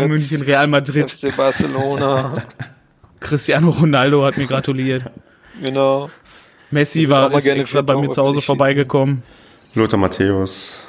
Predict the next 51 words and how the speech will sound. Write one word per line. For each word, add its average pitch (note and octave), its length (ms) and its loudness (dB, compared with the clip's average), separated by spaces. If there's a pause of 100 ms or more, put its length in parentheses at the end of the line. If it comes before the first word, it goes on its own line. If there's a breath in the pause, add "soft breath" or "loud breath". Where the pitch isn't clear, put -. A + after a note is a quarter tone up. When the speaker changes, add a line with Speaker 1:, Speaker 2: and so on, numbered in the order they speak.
(160)
Speaker 1:
Der B2 140 0
ist A#2+ 60 0
aber C#3+ 140 0
nicht C3+ 120 2
an C#3 80 0
die B2+ 80 -2
Klingel C#3+ 320 2
gekommen, G#2+ 300 -2
weil A2 100 -4
die A2+ 60 -6
so A2 140 -8
hoch B2 180 -8
hängt, - 220 -8
ne? C3+ 140 -6
<laughs> - 40 -16 (2750 loud breath)
Speaker 3:
Okay, C#3 380 2 (240)
ich F3 180 -2
würd C#3 140 0
sagen, C3 320 0
wir, A#2+ 340 2
ich - 180 -2
hab - 340 -4
hier A#2+ 160 2
eine C3+ 280 2
Frage, A#2 440 0
die A2+ 100 -6
ich G#2+ 140 -4
jetzt - 180 -4
mal A2 100 2
in G2+ 80 2
die G#2+ 80 -2
Runde G#2+ 520 2
nicht G#2 180 0
nur A2+ 120 2
euch A#2+ 160 2
stellen G2 240 0
muss, G#2 180 -2
sondern, F#2+ 180 0
glaub F#2 140 0
ich, F#2+ 120 -6
der F#2+ 100 -2
ganzen F#2+ 300 0
Hörerschaft, G#2+ 520 0
ob F2+ 120 -2
die G#2+ 140 -4
vielleicht - 420 -2
da F#2 560 -2
wissen, G2+ 360 0
warum F#2+ 300 0
und - 120 -4
wieso. G2+ 400 0